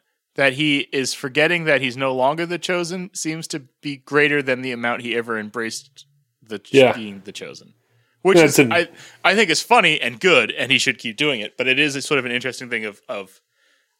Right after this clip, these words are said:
Speaker 1: Duck, Duck the character is leaning into forgetting about being the Chosen much harder, or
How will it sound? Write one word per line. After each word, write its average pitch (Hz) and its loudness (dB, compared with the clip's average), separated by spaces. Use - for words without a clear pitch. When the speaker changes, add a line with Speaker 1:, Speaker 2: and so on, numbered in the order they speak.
Speaker 1:
Duck, 151 -4
Duck 170 -4
the 180 -6
character 147 0
is 120 -10
leaning 139 -8
into 131 -8
forgetting 123 -2
about 110 -2
being 107 -8
the 101 -12
Chosen 98 -12
much 107 -8
harder, 98 -8
or 101 -6